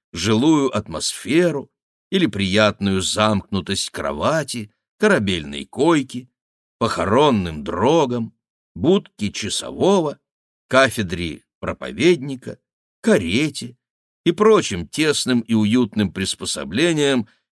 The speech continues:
какими пользуются люди в целях временной самоизоляции.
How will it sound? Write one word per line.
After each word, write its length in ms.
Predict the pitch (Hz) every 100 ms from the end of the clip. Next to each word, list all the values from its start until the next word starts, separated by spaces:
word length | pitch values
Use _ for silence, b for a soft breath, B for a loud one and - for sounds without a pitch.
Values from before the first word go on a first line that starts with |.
| -
какими 380 | 127 180 196 139
пользуются 720 | 117 151 107 110 104 - 101
люди 360 | 143 190 131
в 80 | 110
целях 500 | - 135 135 120 -
временной 640 | 95 120 113 110 104 104
самоизоляции. 1160 | 98 - 95 92 90 85 76 76 - - - -